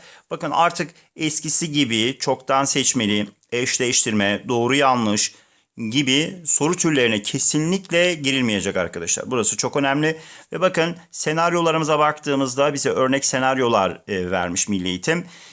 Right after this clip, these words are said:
İki, dört, altı tane soru var ve yine buraya baktığımız arkadaşlar beş tane soru, iki, dört, altı tane de üçüncü senaryomuzda sorularımız olacak. Şimdi her bir senaryoyu tek tek değerlendirip, e, buna göre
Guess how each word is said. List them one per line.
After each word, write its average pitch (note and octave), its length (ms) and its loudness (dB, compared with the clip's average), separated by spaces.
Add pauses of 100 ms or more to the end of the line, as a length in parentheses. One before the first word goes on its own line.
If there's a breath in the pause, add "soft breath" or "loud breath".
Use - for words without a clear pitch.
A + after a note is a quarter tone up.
(160 loud breath)
İki, C#3 460 -2
dört, D3 480 4
altı C3+ 400 2
tane E3 500 2 (280)
soru D#3+ 340 0
var D#3+ 300 4
ve C3+ 240 2
yine C#3+ 400 0
buraya D3+ 280 0
baktığımız C3 400 0
arkadaşlar G#2 680 0 (100)
beş B2+ 320 -4
tane D#3 260 0
soru, D#3 480 -2
iki, B2+ 440 -6
dört, C3 360 2 (120)
altı C#3+ 320 -2
tane A2 320 0
de D3 160 0
üçüncü C3+ 440 -6
senaryomuzda G#2+ 880 0
sorularımız B2+ 500 0
olacak. D#3+ 440 -2 (280 loud breath)
Şimdi E3+ 200 -10
her F3+ 300 2
bir D#3 140 0
senaryoyu C3+ 640 2
tek E3+ 420 -4
tek A#2 280 -4
değerlendirip, C#3+ 720 0 (400 loud breath)
e, C3 280 0
buna E3+ 180 0
göre B2 340 2